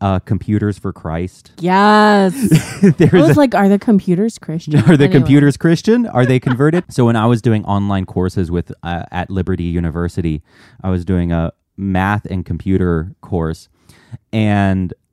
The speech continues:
Speaker 1: no joke, the computer course at the beginning of each m-, module was, uh, a little sermon from the professor. And he would always find a way to tie in computer stuff into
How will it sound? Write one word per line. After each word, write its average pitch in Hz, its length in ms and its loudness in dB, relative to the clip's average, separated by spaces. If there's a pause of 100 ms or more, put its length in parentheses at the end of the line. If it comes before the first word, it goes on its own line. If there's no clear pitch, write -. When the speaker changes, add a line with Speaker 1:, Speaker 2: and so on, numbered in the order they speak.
Speaker 1:
no 98 340 4
joke, 98 520 0
the - 80 -6
computer 98 480 -4
course 87 420 -4
at 92 160 -8
the 92 60 -10
beginning 95 580 -4
of 80 260 -8
each - 480 -6
m-, 95 320 -8 (180)
module 92 600 0
was, 98 840 0 (140)
uh, 87 380 -4
a 101 80 -4
little 101 240 0
sermon 135 520 2
from 98 200 -6
the 95 60 -4
professor. 107 680 -6 (400)
And 117 120 0
he 131 120 2
would 127 220 0
always 151 520 4
find 135 220 0
a 127 60 4
way 117 240 2
to - 120 -6
tie 123 460 -2
in 110 300 -2
computer 117 580 0
stuff 80 600 -6 (380)
into 98 960 4